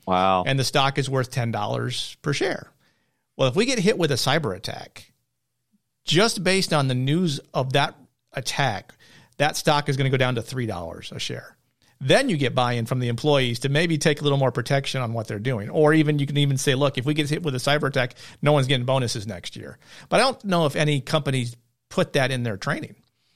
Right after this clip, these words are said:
Speaker 2: It's all,
Speaker 1: No.
Speaker 2: "Don't click on links and make sure you have a good password." I mean, I say that
Speaker 1: Right.
Speaker 2: myself, but
Speaker 1: But it's, but it's also don't, don't give it just to the I T department.
Speaker 2: Right.
Speaker 1: It is, and, and I think that's what, you know, that's what most people will say is, "Oh, that's an I T thing. That's an I T thing."
Speaker 2: Yeah.
Speaker 1: Well,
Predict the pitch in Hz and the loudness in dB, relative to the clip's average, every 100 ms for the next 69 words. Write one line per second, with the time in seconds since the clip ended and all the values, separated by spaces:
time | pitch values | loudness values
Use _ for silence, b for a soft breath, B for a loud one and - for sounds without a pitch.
0 | _ _ _ 180 120 135 127 127 208 123 | _ _ _ -6 0 2 4 2 2 0
1 | 131 147 160 151 160 131 127 127 - 123 | 0 0 0 2 2 2 0 -2 -4 -4
2 | 123 123 135 135 139 120 98 - 107 131 | -2 -2 -4 -4 -2 -4 -4 -8 -6 -4
3 | 147 151 - 135 123 107 101 - 78 - | -4 -4 0 2 4 2 -2 -6 -6 -12
4 | - B B B B _ _ _ - 170 | -16 B B B B _ _ _ -20 -4
5 | 165 180 160 151 165 156 175 - 135 101 | 2 2 0 0 2 4 2 4 2 2
6 | 135 151 - _ 139 156 151 147 - 123 | 0 -2 -10 _ -2 0 0 -2 -2 -4
7 | 120 107 104 101 120 117 - - - - | -2 2 2 2 -2 -2 -6 -8 -16 -6
8 | 135 143 123 131 127 131 127 127 135 170 | 0 0 2 2 2 0 2 2 2 2
9 | 156 143 135 - 139 135 113 143 - 123 | 2 4 2 0 0 2 4 2 2 0
10 | 123 120 - 104 95 - 151 110 110 120 | 0 0 -2 -2 -2 0 2 4 4 2
11 | 117 101 98 135 117 92 87 113 - 104 | 2 -2 -2 -4 -6 -6 -2 -2 0 -2
12 | 95 117 - - 123 110 | 0 -4 -6 -2 0 0